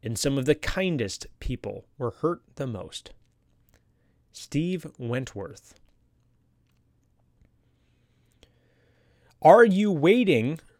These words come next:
to be rich to be generous? Are you waiting to be educated to be wise?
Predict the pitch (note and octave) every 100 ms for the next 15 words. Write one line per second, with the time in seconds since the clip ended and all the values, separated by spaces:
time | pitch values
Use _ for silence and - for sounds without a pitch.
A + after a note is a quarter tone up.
0 | _ _ - D#3+ E3 C3 E3 G3 C#3 -
1 | - C3+ C#3 B2 E3 G2+ - - - _
2 | _ _ _ _ _ _ _ _ - C3
3 | B2+ B2+ B2+ C#3+ C#3+ C#3 C3 - B2+ C3
4 | C3 E3 F3 C3+ B2 B2 B2 B2+ A#2+ A2+
5 | A2 C#3+ G#3+ -